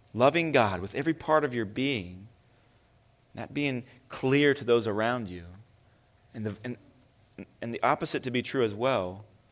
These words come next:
what are you teaching your children in that? Maybe it's not your children. Maybe you don't have children. What about your neighbors?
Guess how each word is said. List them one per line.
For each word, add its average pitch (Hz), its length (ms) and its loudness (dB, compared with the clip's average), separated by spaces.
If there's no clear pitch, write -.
what 135 120 -8
are 175 40 -4
you 180 120 -4
teaching 170 360 -8
your 131 100 -6
children 131 360 -6
in 87 140 -12
that? 85 180 -16
Maybe 139 220 -6
it's 147 120 -4
not 143 140 4
your 131 100 -4
children. 143 280 2
Maybe 131 180 0
you 139 60 4
don't 135 160 4
have 131 160 2
children. 143 280 2
What 120 120 -2
about 151 160 -4
your 135 80 -8
neighbors? 139 680 -8